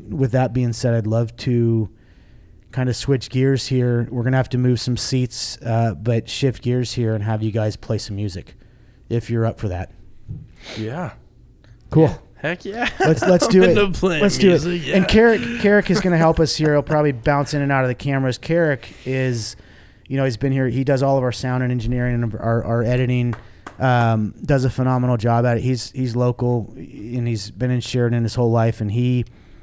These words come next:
Speaker 1: he also, when we talked about having you on, he said, "Man, greatest place in the world. Cody would let us come in there in high school, and we'd,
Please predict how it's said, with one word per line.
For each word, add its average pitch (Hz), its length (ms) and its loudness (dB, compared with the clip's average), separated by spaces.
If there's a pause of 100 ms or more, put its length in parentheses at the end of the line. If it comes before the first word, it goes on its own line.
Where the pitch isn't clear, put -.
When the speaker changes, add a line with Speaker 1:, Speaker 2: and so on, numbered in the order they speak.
(260)
Speaker 1:
he 135 160 2
also, 127 520 4
when 117 480 0
we 139 220 -6
talked 113 260 -2
about 113 200 -2
having 113 240 0
you 107 100 -2
on, 117 240 0
he 107 160 -6
said, 107 540 -2 (260)
"Man, 127 300 0
greatest 120 380 -2
place 123 220 -2
in 117 60 -2
the 117 80 0
world. 120 300 0
Cody 127 240 0
would 117 120 0
let 117 140 0
us 110 100 -4
come 123 220 -4
in 123 140 0
there 123 160 0
in 113 80 0
high 120 160 0
school, 127 400 0
and 101 180 -2 (280)
we'd, 120 260 -2